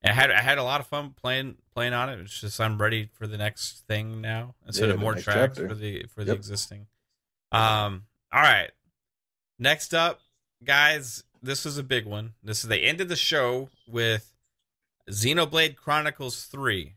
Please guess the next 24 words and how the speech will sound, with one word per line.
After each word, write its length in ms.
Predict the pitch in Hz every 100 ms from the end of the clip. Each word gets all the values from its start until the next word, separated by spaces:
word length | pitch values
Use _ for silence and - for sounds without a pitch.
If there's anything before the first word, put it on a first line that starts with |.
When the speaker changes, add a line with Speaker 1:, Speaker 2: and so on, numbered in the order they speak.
| _ _
Speaker 1:
Now, 520 | 120 117 110 107 104 _ _ _ _ _ _ _ _ _ _ _ -
um, 500 | 104 104 101 101 98 -
I 520 | 117 143 175 185 185 - _ _ _ _ _ _ _ _
will 180 | 135 131
just 240 | 123 127
go 120 | - 127
ahead 180 | 123
and 100 | 117
say 480 | 110 120 110 110 110 110
that 440 | 107 104 101 101 - _ _ _ _ _ _ -
I 200 | 117 139
am 400 | 151 135 87 123
a 20 | 117
li-, 140 | 117 -
uh, 80 | - 50 -
actually 400 | - 117 135 151
a 40 | 135
little 140 | 135
disappointed 640 | 135 123 113 - 110 107
about 240 | 98 101 95
this 200 | 95 -
announcement, 440 | 92 80 - 82
and 80 | 90
I'll, 160 | 92